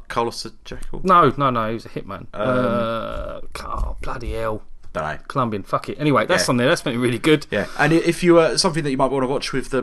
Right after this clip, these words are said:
Speaker 1: the missus is, uh, Orange is the New
Speaker 2: Well,
Speaker 1: Black.
Speaker 2: I've just, I've got that on there. Orange is the New Black's really good.
Speaker 1: Yeah.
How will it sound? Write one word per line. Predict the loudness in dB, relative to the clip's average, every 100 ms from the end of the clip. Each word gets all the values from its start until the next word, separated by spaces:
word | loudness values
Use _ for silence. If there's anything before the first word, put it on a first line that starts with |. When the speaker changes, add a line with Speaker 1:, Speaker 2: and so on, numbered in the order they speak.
| -2
Speaker 1:
the | -2
missus | 0 0 0
is, | -2 0
uh, | 2
Orange | 2 0 0
is | -2
the | -2
New | 2
Speaker 2:
Well, | 6
Speaker 1:
Black. | 6
Speaker 2:
I've | 6
just, | 4 4
I've | 4
got | 6
that | 6
on | 8
there. | 8
Orange | 8 6
is | 2
the | 2
New | 4
Black's | 2 0
really | 2 6 6 4
good. | 0 -2 -4
Speaker 1:
Yeah. | -4 -4